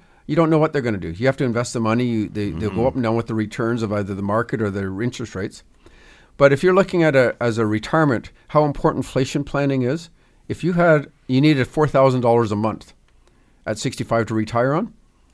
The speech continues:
Speaker 1: in ten years, at two percent inflation, you're up to f-, about forty-nine hundred a month.
Speaker 2: Mm-hmm.
Speaker 1: So you gotta get nine hundred more a month. But if you have four percent inflation,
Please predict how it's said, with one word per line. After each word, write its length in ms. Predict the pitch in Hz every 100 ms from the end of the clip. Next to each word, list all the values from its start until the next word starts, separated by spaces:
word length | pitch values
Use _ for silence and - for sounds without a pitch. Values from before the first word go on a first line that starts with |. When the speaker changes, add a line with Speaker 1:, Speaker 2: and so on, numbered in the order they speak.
| _ _
Speaker 1:
in 140 | 131 120
ten 320 | - 165 180
years, 420 | 170 147 78 - _ -
at 160 | 107
two 160 | - 165
percent 280 | 170 180 117
inflation, 460 | - 165 165 - - - _ _ _ _ -
you're 120 | 131
up 100 | 139
to 80 | 139
f-, 260 | - - _
about 240 | 120 113 -
forty-nine 440 | 131 127 120 127
hundred 240 | 117 98
a 20 | 85
month. 280 | 69 - - 82
Speaker 2:
Mm-hmm. 340 | 82 82 78
Speaker 1:
So 100 | 104
you 40 |
gotta 140 | 160 202
get 120 | 156
nine 160 | 127 131
hundred 180 | 127
more 180 | 113 113
a 40 | 104
month. 280 | 135 - - _ _ _ _
But 120 | 123
if 80 | 113
you 120 | 240
have 140 | 226 -
four 200 | - 208
percent 300 | 233 - -
inflation, 520 | - 95 87 76